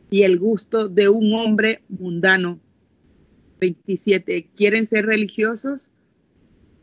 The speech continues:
Piensan que deben ser religiosos porque tienen un alma. Cuando llegamos a este país por primera vez, uno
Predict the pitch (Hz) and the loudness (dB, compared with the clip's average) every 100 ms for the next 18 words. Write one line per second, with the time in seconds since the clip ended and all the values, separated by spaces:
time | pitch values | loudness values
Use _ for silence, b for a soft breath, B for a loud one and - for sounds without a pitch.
0 | _ _ - 240 262 262 254 233 208 214 | _ _ -2 0 2 0 -2 -2 -2 0
1 | 226 233 214 226 226 220 196 180 233 - | -2 -2 -2 -2 0 -2 -4 -8 -14 -6
2 | 247 269 226 - 190 175 175 208 202 208 | -6 -6 -8 -8 -10 -6 -6 -2 -2 -2
3 | 202 202 196 214 262 196 175 _ _ _ | -4 -4 0 0 0 -4 -10 _ _ _
4 | _ _ - 190 190 202 196 202 240 269 | _ _ -6 -4 -2 0 2 2 2 0
5 | 277 269 233 240 226 226 214 226 214 196 | 0 -2 -4 -6 -4 -2 -2 -2 -6 -6
6 | 196 196 208 202 214 247 - - _ _ | -4 -2 -2 0 -2 -4 -8 -18 _ _
7 | _ _ 220 240 247 | _ _ -8 -4 -4